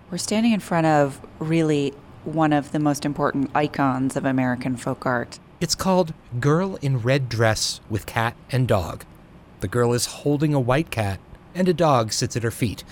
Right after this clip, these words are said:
Speaker 2: Her red dress looks way too big for her. This image has appeared on postcards and a postage stamp, and even inspired a fictional children's book about the young girl.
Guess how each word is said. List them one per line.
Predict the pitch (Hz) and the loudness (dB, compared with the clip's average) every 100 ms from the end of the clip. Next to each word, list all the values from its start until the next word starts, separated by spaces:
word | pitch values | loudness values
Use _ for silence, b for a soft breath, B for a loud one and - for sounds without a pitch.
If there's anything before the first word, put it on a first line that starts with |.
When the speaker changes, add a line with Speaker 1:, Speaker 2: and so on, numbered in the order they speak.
| B B B - | B B B -6
Speaker 2:
Her | 143 | -2
red | 120 139 123 | 2 2 0
dress | 113 123 - - | 0 0 0 -6
looks | 110 - | -8 -8
way | 123 117 120 | -4 -2 -2
too | - 107 | -2 -2
big | 107 90 | -2 -4
for | 98 82 | -8 -10
her. | - - - - - - | -10 -14 -18 -20 -20 -2
This | 226 - | 0 2
image | 196 196 151 | 2 2 2
has | 127 | -2
appeared | 127 - 185 180 | -4 -2 0 0
on | 156 135 | 0 -2
postcards | 110 - 208 - - 175 175 165 - - | -2 -4 -4 -4 0 2 2 0 -4 -2
and | 143 | -2
a | |
postage | 135 240 247 - 113 - | -2 0 -2 -2 -4 -6
stamp, | - 107 95 95 B B B - | -6 -6 -6 -10 B B B -4
and | 156 | -2
even | - 214 233 | 0 2 4
inspired | 214 170 - 139 147 147 139 | 4 2 0 0 0 -2 -4
a | 127 | -6
fictional | - 220 - 214 196 | -2 -4 0 -2 -2
children's | - 190 208 139 107 | -2 -2 -2 -2 -2
book | - 92 - | -4 -10 -8
about | - 139 123 | -2 0 0
the | 151 | 0
young | 123 107 | 0 0
girl. | 110 123 113 92 | 2 2 2 0